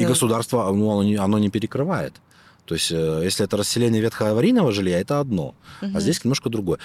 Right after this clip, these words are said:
Speaker 2: Битотек справляется, ну, в Ленинском районе, потому что там изначально дешевле, меньше людям компенсировать, как бы, да. У них получается, они в этом плане прям молодцы. Вот. И, по сути, все, конкуренции в городе как таковой больше не существует.
Speaker 1: Ну, а вы с "Голосом" конкуренты?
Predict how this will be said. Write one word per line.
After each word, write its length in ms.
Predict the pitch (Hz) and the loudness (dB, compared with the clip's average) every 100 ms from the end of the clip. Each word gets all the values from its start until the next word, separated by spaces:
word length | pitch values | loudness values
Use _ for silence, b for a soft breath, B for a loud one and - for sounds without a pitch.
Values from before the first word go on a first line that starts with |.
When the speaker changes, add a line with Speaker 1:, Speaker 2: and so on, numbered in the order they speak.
| B - | B -8
Speaker 2:
Битотек 280 | 113 175 262 | -4 0 -2
справляется, 600 | - 135 110 87 85 131 | 0 0 2 0 0 0
ну, 80 | 151 | 2
в 80 | |
Ленинском 360 | 135 123 - 117 | 2 2 0 0
районе, 280 | 165 269 170 | 2 2 0
потому 180 | 120 113 | -2 -4
что 80 | |
там 160 | - 110 | -2 -2
изначально 400 | 101 107 113 92 | -2 -2 -2 -2
дешевле, 460 | 95 - 254 196 - B - | -2 0 2 2 -2 B 0
меньше 260 | 127 - 107 | 0 2 0
людям 240 | 107 90 | 0 -2
компенсировать, 720 | 92 95 110 - 240 220 156 | -4 -2 -2 0 2 2 2
как 160 | - 107 | 0 -4
бы, 120 | 95 | -2
да. 240 | 101 143 170 B B _ - | 0 0 -2 B B _ -10
У 40 | 90 | -4
них 180 | 107 170 | 0 2
получается, 560 | - 135 127 92 76 90 | 2 -2 0 -4 -2 -2
они 120 | 113 | 0
в 60 | 127 | 0
этом 180 | 101 92 | -2 -2
плане 220 | 107 95 | -2 -2
прям 180 | 95 95 | -2 0
молодцы. 500 | 90 85 - 78 71 B B B - | 0 -2 -4 -10 -12 B B B -6
Вот. 300 | 82 82 - B - | -2 -2 -4 B -2
И, 40 | |
по 80 | 180 | 0
сути, 220 | 196 196 | 0 -2
все, 160 | - - | -2 0
конкуренции 500 | 95 - 160 170 135 | 0 2 2 2 0
в 60 | |
городе 240 | 156 190 127 | 2 2 0
как 140 | 104 | -4
таковой 280 | - 131 143 | -4 0 2
больше 260 | 120 - 113 | 2 0 -2
не 40 | |
существует. 640 | - - - - 92 76 - - 98 | -4 -4 -6 -6 -6 -6 -8 -10 -2
Speaker 1:
Ну, 80 | 190 | 0
а 100 | 175 | 0
вы 120 | 196 | -2
с 80 | 175 | -4
"Голосом" 540 | 185 180 170 - 165 | -2 -2 -2 -6 -10
конкуренты? 600 | 175 175 185 220 349 214 | -10 -12 -8 -8 -8 -10